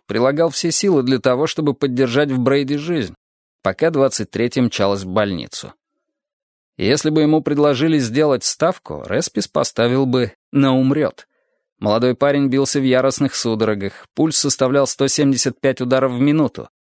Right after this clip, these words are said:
артериальное давление то взлетало под небеса, то сильно падало. Тем не менее, он находился в стране живых, когда двадцать третья доставила его в приемный покой.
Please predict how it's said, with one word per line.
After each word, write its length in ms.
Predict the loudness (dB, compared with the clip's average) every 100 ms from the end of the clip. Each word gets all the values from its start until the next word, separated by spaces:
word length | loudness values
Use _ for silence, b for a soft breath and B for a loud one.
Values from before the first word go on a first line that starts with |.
| _ _ -8
артериальное 580 | -4 0 2 2 2 2
давление 520 | 2 0 0 0 0
то 200 | -2 -2
взлетало 520 | 0 -2 0 0 0
под 200 | -2 -2
небеса, 520 | -2 -2 -2 -2 -2
то 220 | -2 -2
сильно 400 | 0 0 2 2
падало. 520 | 0 -2 -2 -6 -14 -18 _ _ _ _ _ _ _
Тем 220 | -2 0
не 80 | 2
менее, 320 | 2 2 2
он 100 | 2
находился 560 | 0 0 0 0 0 -4
в 40 |
стране 360 | -2 -2 0 0
живых, 400 | 2 2 2 0
когда 300 | -2 0 0
двадцать 400 | 0 -2 -4 -4
третья 340 | -2 -2 -2
доставила 500 | 0 0 0 0 2
его 200 | 0 0
в 80 | -4
приемный 540 | -2 -2 0 -2 -2
покой. 520 | -4 -6 -6 -12 -14